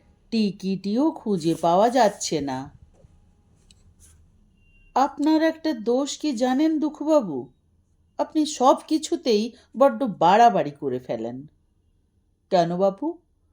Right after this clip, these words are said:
বাড়াবাড়ির কি দেখলে বলো তো? এই তো সেদিন বলেছিলেন ষষ্ঠী গাঁয়ের মতো এত উৎকৃষ্ট চোর নাকি ভূভারতে নেই। এখানকার চোরেরা নাকি সব ইউনিভার্সিটির ডিগ্রিধারী চোর,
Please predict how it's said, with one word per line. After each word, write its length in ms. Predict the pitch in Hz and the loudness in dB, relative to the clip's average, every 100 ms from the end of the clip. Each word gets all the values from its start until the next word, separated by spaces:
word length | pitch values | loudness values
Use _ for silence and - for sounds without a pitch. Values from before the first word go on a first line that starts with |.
| _ _ - | _ _ -2
বাড়াবাড়ির 600 | 180 185 190 208 214 208 | 4 4 4 2 0 -4
কি 160 | 202 226 | -6 0
দেখলে 440 | 185 220 233 269 | 2 2 0 0
বলো 280 | 254 254 254 | 2 2 2
তো? 220 | - 269 - _ _ _ _ _ _ _ _ _ _ | 0 -4 -6 _ _ _ _ _ _ _ _ _ _
এই 200 | - 269 | 2 2
তো 180 | 240 277 | 2 -2
সেদিন 380 | 269 240 233 220 | 2 2 2 0
বলেছিলেন 760 | 202 196 214 247 220 196 196 196 _ _ - | 2 2 0 -2 2 2 0 -8 _ _ -18
ষষ্ঠী 440 | - 240 226 - 240 | 0 2 2 0 2
গাঁয়ের 340 | 226 220 220 | 4 4 4
মতো 460 | 214 214 - 214 214 | 2 2 4 6 8
এত 240 | 196 196 | 6 4
উৎকৃষ্ট 720 | 214 214 220 - 247 - - | 0 -2 -6 -6 -4 -4 -2
চোর 560 | 240 233 220 214 220 214 | -4 -2 0 2 2 2
নাকি 540 | 208 202 202 190 180 - _ _ | -2 -2 -2 -4 -4 -8 _ _
ভূভারতে 680 | 185 220 220 214 190 190 190 | 0 2 4 4 4 4 0
নেই। 360 | 175 175 170 175 - _ _ | 0 -2 -4 -6 -12 _ _
এখানকার 580 | - 196 220 214 208 214 214 | -6 -2 0 0 4 2 4
চোরেরা 440 | 208 185 190 202 | 2 4 4 4
নাকি 360 | 202 202 208 208 | 4 -2 -4 -4
সব 360 | - 185 190 | 0 2 2
ইউনিভার্সিটির 960 | 175 175 175 185 190 185 190 190 185 170 | -2 -6 -2 0 0 0 -4 -4 -4 -4
ডিগ্রিধারী 640 | 170 151 160 170 180 170 | -6 -4 -4 -2 -2 -4
চোর, 400 | 160 165 160 160 | -6 -4 -2 -2